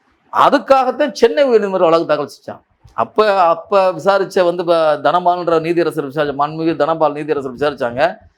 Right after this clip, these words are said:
விசாரிக்க, விசாரிக்கும் போது, "நீங்க ஏன் இவருக்கு வந்து நீங்க சிலை கொடுக்கக்கூடாது?" அப்படின்ற போது இங்க, ஆ, காவல்துறை என்ன சொல்றாங்க, நீதிமன்றத்துல வந்து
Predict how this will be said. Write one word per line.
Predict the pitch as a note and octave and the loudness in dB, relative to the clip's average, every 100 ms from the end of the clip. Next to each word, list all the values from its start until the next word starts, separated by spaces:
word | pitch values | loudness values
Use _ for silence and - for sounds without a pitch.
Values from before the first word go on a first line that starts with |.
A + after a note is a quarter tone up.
| _ _ - | _ _ -4
விசாரிக்க, | C#3 F#3+ F#3 E3+ F3 D#3 | 2 2 2 0 0 0
விசாரிக்கும் | D3+ D#3 F3+ E3 D#3 | -2 0 2 0 -4
போது, | C#3 C3 F3 A#3 - _ - _ _ _ _ _ - - - - | -2 0 0 -2 -12 _ -20 _ _ _ _ _ -20 -20 -20 -6
"நீங்க | F3+ F#3+ | 0 2
ஏன் | F3+ G#3+ G#3 | 4 4 4
இவருக்கு | F3+ E3 F3 | 2 0 -4
வந்து | F3 | -6
நீங்க | E3 | -4
சிலை | D3+ D#3+ | 0 0
கொடுக்கக்கூடாது?" | D3 B2 B2 A#2 A#2 G2+ - _ _ _ _ - | 0 -6 -4 -4 -4 -8 -14 _ _ _ _ -2
அப்படின்ற | D3 D3+ D3+ | -2 -2 -4
போது | F3+ G#3 F#3 | 2 2 2
இங்க, | E3 D#3+ D#3 C#3+ B2 G#2+ | -2 0 2 2 0 -2
ஆ, | A#2 A#2 A2 G#2+ G#2+ - - - - | -2 0 0 -2 -4 -8 -18 -16 -2
காவல்துறை | D3 F#3 F#3+ D#3+ D#3 | 2 2 2 0 -2
என்ன | D#3+ | -2
சொல்றாங்க, | D#3 D3 D3 D3 E3 F3 - _ _ _ _ _ _ - | -6 -4 -4 -2 -4 -4 -12 _ _ _ _ _ _ -2
நீதிமன்றத்துல | D#3 F3 E3 D3 C#3 C#3 | 0 0 -2 -4 -2 -2
வந்து | C#3 D3 | -2 -4